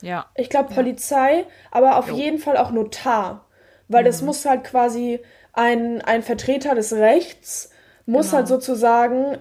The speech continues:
Speaker 2: einfach, ja, rechtlich feststellen, dass jemand, ähm, nicht mehr, ähm, zurechnungsfähig ist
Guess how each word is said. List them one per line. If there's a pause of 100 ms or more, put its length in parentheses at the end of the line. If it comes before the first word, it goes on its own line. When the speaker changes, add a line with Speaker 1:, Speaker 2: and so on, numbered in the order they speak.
(240)
Speaker 2:
einfach,
ja,
rechtlich
feststellen,
dass
jemand,
ähm, (400)
nicht
mehr,
ähm,
zurechnungsfähig
ist